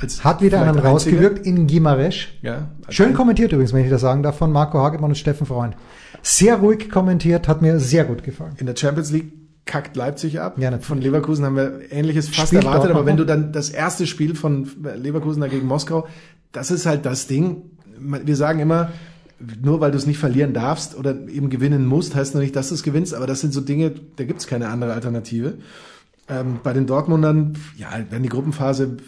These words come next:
Speaker 1: schaffen?
Speaker 2: Denkst du?
Speaker 1: Kann ich mir gut vorstellen. Könnte
Speaker 2: Inter
Speaker 1: schon
Speaker 2: Mailand ist zweimal Inter Mailand.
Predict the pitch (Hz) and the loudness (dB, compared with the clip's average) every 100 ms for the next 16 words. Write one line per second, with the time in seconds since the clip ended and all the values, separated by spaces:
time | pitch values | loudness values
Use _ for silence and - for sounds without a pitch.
0 | - - - - 135 294 - - _ _ | -20 -20 -14 -10 -10 -10 -18 -20 _ _
1 | _ _ _ - 175 196 180 196 156 156 | _ _ _ -8 -8 -6 -8 -6 -4 -2
2 | 143 131 131 143 147 170 170 - 160 185 | -2 -4 -6 -6 -6 -10 -10 -4 0 4
3 | 190 208 131 131 - 165 196 185 180 202 | 4 2 0 -2 -2 -2 0 -2 -2 0
4 | 175 107 | 0 -4